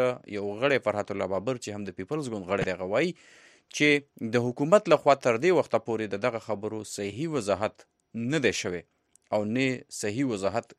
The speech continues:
کول غواړي. او دا وایي چې همدغه یې ثبوت دی چې حکومت د اے پی سی یا د آل پارټیز کانفرنس یا د تمامو سیاسي ګوندونو چې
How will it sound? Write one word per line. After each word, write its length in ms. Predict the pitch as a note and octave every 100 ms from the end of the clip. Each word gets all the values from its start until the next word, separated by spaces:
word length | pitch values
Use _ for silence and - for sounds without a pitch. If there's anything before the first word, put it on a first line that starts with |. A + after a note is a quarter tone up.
| _
کول 260 | A2+ C3+ C#3+
غواړي. 340 | F#2 F2+ F2 - - - -
او 160 | G2+ G2+
دا 120 | G#2+
وایي 200 | A2 B2
چې 120 | A#2+
همدغه 420 | A2 G2 G#2 D3 C3
یې 100 | G2+
ثبوت 380 | A2+ G#2 F3 _
دی 120 | G2+ - _ _ _ _
چې 140 | - C3 C3 B2+
حکومت 480 | G#2 G2 G#2+ A2 B2 -
د 160 | G#2 G#2
اے 120 | - F#2+
پی 200 | G2 F2+
سی 180 | - C#3
یا 80 | B2+
د 100 | G#2 -
آل 180 | A2 B2 -
پارټیز 340 | F#2+ F#2+ -
کانفرنس 560 | F#2+ F#2 A#2+ B2+ C3 - _ _ -
یا 80 |
د 80 | F#2
تمامو 420 | F2+ F#2+ C#3 F3+
سیاسي 280 | C3 G#2 G2
ګوندونو 360 | G#2 G2+ A#2+
چې 100 | A2